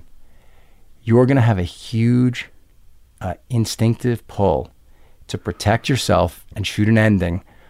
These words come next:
that's different from that you're gonna wanna cover. Do not, if you shoot another ending, someone's gonna force you to use it. Don't do it." And I remember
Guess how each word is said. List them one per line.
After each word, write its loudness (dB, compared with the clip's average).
that's -6
different 0
from 0
that -4
you're -4
gonna -2
wanna 2
cover. 0
Do -2
not, 4
if -4
you -2
shoot 4
another 6
ending, 2
someone's 0
gonna 2
force 2
you 4
to 4
use 4
it. -10
Don't 2
do 4
it." -8
And 0
I 2
remember 4